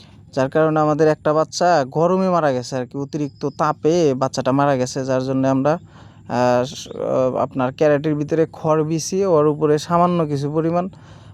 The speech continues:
আপনার ধানের কুড়ো দিছি, যাতে বাচ্চাগুলা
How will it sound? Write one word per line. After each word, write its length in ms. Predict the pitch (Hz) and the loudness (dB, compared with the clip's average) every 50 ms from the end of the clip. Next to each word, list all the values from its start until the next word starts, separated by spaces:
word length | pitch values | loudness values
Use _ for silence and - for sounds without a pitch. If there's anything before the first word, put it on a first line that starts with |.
| - - | -10 -10
আপনার 300 | 139 - 147 143 135 135 | -6 -2 0 0 0 0
ধানের 280 | 135 139 156 170 165 | 0 0 0 0 -2
কুড়ো 240 | 160 202 196 196 175 | -2 0 2 2 2
দিছি, 340 | 147 143 131 - 139 147 185 - - - - - - - - | 2 0 -4 -4 -6 -8 -8 -10 -18 -20 -20 -20 -20 -12 -8
যাতে 240 | - 131 127 156 143 | -8 -6 -4 -2 -2
বাচ্চাগুলা 800 | 143 156 156 - - 156 143 143 147 156 160 160 160 151 - | -2 -2 -2 -2 -2 -2 -2 0 2 2 2 2 2 0 -2